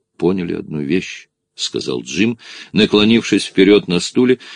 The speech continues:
и обхватив своими большими руками кофейную чашку. Я люблю животных до мозга костей. Я всю свою жизнь посвятил им, и больше других животных я люблю собак. Но, боюсь,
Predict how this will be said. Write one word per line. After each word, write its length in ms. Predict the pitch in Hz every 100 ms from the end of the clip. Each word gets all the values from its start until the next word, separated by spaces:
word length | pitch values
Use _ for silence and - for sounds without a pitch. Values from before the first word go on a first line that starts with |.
| -
и 80 | 90
обхватив 560 | 107 - 113 - 135
своими 300 | - 110 117
большими 400 | 101 104 - 110
руками 400 | 95 92 104 104
кофейную 500 | 90 76 87 76 76
чашку. 460 | 67 - - - _ _ _ _ _ _ _ _ _ -
Я 260 | - 110
люблю 380 | 117 95 78 71
животных 640 | 69 64 64 - - 57 58
до 140 | 69
мозга 440 | 67 82 101 - -
костей. 580 | - - - 110 _ _ _ _ _ - - -
Я 160 | 87 90
всю 180 | -
свою 260 | 104 104 107
жизнь 360 | 87 110 98 90
посвятил 600 | 92 - 80 82 82 - -
им, 320 | 76 62 - _ _ _ _ _ _ _
и 100 | 85
больше 400 | 69 87 - 73
других 400 | 58 76 78 113
животных 560 | 87 69 64 - 58 -
я 100 | 64
люблю 260 | 60 55 -
собак. 600 | - - - _ _ _ _ _ _ _ _ _ _ _ -
Но, 180 | 90 90
боюсь, 640 | 95 98 104 - -